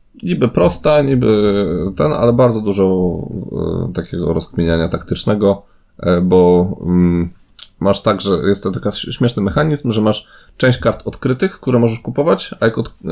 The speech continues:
e, kupujesz kartę, to odkrywają się inne. I teraz musisz pomyśleć, czy warto kupić tą kartę, żeby odkryć, e, coś drugiemu graczowi, czy przypadkiem,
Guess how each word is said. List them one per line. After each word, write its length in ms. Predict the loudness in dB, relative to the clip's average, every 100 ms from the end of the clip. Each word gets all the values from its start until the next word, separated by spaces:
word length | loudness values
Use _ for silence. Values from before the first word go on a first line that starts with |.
| -2 -2
e, 40 |
kupujesz 360 | -6 0 0 2
kartę, 320 | -2 0 0
to 120 | 0
odkrywają 340 | -2 2 4 4
się 120 | 2
inne. 420 | 0 2 2 0 -6 -20 -20 _ -4
I 100 | 0
teraz 420 | 2 0 -4 -2
musisz 240 | 0 0
pomyśleć, 360 | 2 2 2 0
czy 100 | 0
warto 560 | 2 2 2 0 0 -2 -14 -20 -20 -8
kupić 320 | -4 -2 -2
tą 120 | -2
kartę, 280 | 0 -2 -2
żeby 240 | -2 0
odkryć, 520 | 0 -2 -6 -10 -12 _ -20 -12
e, 280 | 0 2 2
coś 360 | 2 0 -2 -6
drugiemu 380 | -4 2 2 2
graczowi, 540 | -2 0 0 0 -2 -2
czy 200 | 0 0
przypadkiem, 720 | -2 -4 -4 -2 -2 0